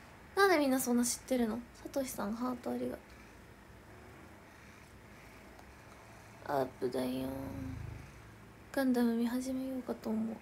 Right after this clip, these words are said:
でもなんか、ちょっとさ、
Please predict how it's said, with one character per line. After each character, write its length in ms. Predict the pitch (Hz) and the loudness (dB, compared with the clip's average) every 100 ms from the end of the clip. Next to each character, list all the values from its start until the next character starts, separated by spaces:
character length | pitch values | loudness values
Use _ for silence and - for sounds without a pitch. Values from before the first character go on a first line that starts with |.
| - - - - - - - - | -12 -16 -16 -18 -20 -20 -8 2
で 80 | |
も 220 | 247 247 247 | 8 8 8
な 80 | |
ん 80 | 262 | 6
か、 320 | 254 247 240 | 4 4 4
ち 180 | - - | 2 -2
ょ 20 | |
っ 40 | 330 | -2
と 120 | 240 | -4
さ、 380 | 240 254 226 | 0 0 0